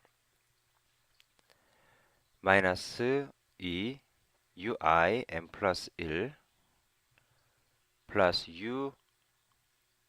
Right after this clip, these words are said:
I 마이너스 일 N 플러스 일 디바이드 바이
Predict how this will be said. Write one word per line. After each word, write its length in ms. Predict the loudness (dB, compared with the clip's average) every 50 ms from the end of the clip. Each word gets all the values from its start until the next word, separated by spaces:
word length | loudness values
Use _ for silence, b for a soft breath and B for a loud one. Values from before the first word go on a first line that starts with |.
| _ _ _ _ _ _ _ _ _ _ _
I 260 | 2 4 4 4 4
마이너스 480 | 2 0 0 0 0 0 -2 -4 -6 -6
일 240 | -4 -2 -2 -2 -4
N 160 | -6 -8 -8
플러스 340 | -6 -2 -2 0 0 -2 -6 -6
일 240 | -4 -4 -4 -4 -8 _ _ _ _ _ _ _ _ _ _ _ _ _ _ _ _ _ _ -16
디바이드 340 | 2 6 8 8 8 6
바이 400 | 4 4 4 4 4 2 0 -4